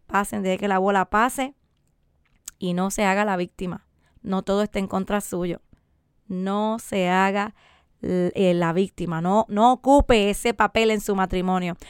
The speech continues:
porque no es saludable, ni para usted, ni para el cónyuge, ni para la relación matrimonial. Así que deje que algunas cositas pasen. Otro, otra recomendación,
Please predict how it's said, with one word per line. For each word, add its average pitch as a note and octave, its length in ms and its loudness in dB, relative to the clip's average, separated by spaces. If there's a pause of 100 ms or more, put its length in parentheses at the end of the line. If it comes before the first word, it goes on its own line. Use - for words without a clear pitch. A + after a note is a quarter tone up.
(120)
porque G3+ 220 2
no F#3+ 80 0
es G3 80 -2
saludable, F#3 600 2
ni G#3 140 2
para F#3+ 180 4
usted, B3+ 280 4 (260)
ni A3 80 -2
para F#3 200 0
el F#3 80 -4
cónyuge, C#4 380 2 (140)
ni A3 80 0
para G3 240 0
la F3+ 60 -4
relación F3+ 400 -2
matrimonial. G3 580 -2 (320)
Así G#3 280 -2
que - 280 4 (720)
deje G#3 240 -2
que G3+ 80 -2
algunas F#3 240 -2
cositas - 360 -10
pasen. - 440 -14 (760)
Otro, C#4 640 8
otra C4 260 6
recomendación, A#3 920 2